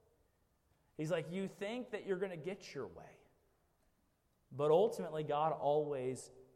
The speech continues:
gets his way." Guys, when you go your own way, just know God's gonna get his way. It's just a lot more painful when you set out to do it yourself.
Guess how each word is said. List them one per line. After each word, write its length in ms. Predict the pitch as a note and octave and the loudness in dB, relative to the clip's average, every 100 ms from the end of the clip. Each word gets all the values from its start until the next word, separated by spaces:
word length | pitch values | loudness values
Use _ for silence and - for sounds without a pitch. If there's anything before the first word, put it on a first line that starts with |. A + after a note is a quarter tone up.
| - | -16
gets 480 | C3 C#3+ A2+ - - - _ _ _ _ | -4 -2 -2 -6 -14 -16 _ _ _ _
his 280 | D3 A2+ - | -8 -8 -6
way." 120 | A2+ | -2
Guys, 240 | D3 F3 | 0 0
when 160 | F3+ A3 | 0 0
you 80 | A3+ | 2
go 340 | E3 F#3+ A3 | 8 10 10
your 240 | G#3 A3 E3 | 4 2 2
own 320 | E3+ G3 G#3+ | 2 2 4
way, 340 | A3 A3 A#3 F#3+ | 4 4 2 -4
just 180 | G#3 | -8
know 240 | E3+ D3+ D#3 | -2 0 0
God's 380 | D#3 D3+ G3 - | 0 -2 -4 -6
gonna 180 | G3 | -8
get 420 | C#3+ C3+ D3 A2+ - - - _ | -8 -4 -4 -4 -10 -20 -20 _
his 280 | - C3+ A2 | 0 0 0
way. 220 | - - - - _ _ - | -10 -16 -18 -20 _ _ -6
It's 200 | D3+ - | -4 -4
just 200 | G3 G3 | -4 0
a 40 | |
lot 380 | F3+ D#3 E3 D#3 | 0 2 2 2
more 160 | D3+ C#3 | -2 -4
painful 760 | - E3+ E3 C3+ - E2 E2 - _ _ _ | -6 -10 -10 -10 -10 -10 -10 -16 _ _ _
when 200 | C3+ C3+ | -8 -6
you 80 | C3 | -6
set 240 | - C#3 | -4 -4
out 180 | B2 A2+ | -4 -6
to 80 | B2 | -10
do 140 | A2+ | -12
it 80 | F2 | -14
yourself. 340 | E2 - - | -16 -20 -20